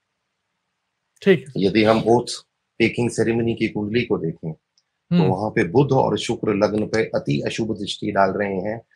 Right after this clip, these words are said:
Speaker 2: और गुरु शुभ है परंतु पूर्ण मारक है और लग्न पे दृष्टि डाल रहा है,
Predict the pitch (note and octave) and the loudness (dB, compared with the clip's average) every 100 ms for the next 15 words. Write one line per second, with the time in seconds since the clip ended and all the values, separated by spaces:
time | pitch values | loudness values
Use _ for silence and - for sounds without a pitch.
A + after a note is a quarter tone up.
0 | _ A2 F#2+ F#2 A2+ A#2+ - D#3+ C#3+ B2 | _ 0 0 2 0 0 0 2 4 4
1 | C3+ A2+ A2+ A2 G#2 A2+ A#2 A2 G2+ G2 | 2 0 -4 -6 -8 -6 -4 -2 -2 -2
2 | F#2+ G2+ G2 F2+ F#2+ F#2 F#2+ F2+ E2 - | -4 -6 -6 -6 -8 -8 -8 -10 -12 -12
3 | F#2 F2 E2 F2+ F2 F#2 | -12 -10 -8 -8 -6 -8